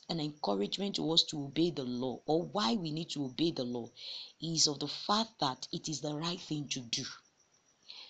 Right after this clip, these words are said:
And it's a right thing to do with no excuse. If we go through the book of Leviticus chapter, uh, one, verse nineteen to fifteen, we see that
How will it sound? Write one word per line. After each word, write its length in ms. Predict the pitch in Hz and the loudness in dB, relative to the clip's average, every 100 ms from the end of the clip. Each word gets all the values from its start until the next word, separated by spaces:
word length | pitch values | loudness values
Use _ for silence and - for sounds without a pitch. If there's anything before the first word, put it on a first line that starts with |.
| - _ | -20 _
And 200 | 180 165 180 | 0 2 0
it's 200 | 190 - | -2 2
a 120 | 180 175 | 2 2
right 280 | 202 247 | 2 2
thing 160 | 240 226 | 2 0
to 100 | 180 | 0
do 160 | 143 190 | -2 -2
with 260 | 151 - | -2 -2
no 200 | 165 160 - | 0 0 0
excuse. 840 | 156 - - 147 139 - - - - - - - | 4 4 4 2 8 10 10 8 2 -10 -6 0
If 100 | 165 | 2
we 80 | 202 | 2
go 180 | 208 269 | 4 2
through 240 | - 226 | 2 2
the 80 | 175 | 0
book 180 | 143 - | -2 0
of 140 | 151 | 0
Leviticus 640 | 147 165 170 165 180 180 - | 0 -2 0 0 2 0 0
chapter, 260 | - 151 147 135 - - 101 - - | -2 -4 -6 -8 -10 -10 -12 -14 -6
uh, 200 | 156 147 | -2 -2
one, 380 | 139 135 180 190 | -2 0 2 2
verse 220 | 185 147 | 4 2
nineteen 340 | 151 135 139 170 | 4 0 0 0
to 80 | 143 | -2
fifteen, 400 | - 147 175 160 | -4 -2 0 2
we 80 | 156 | 2
see 260 | - 214 | 4 2
that 200 | 165 139 | 2 0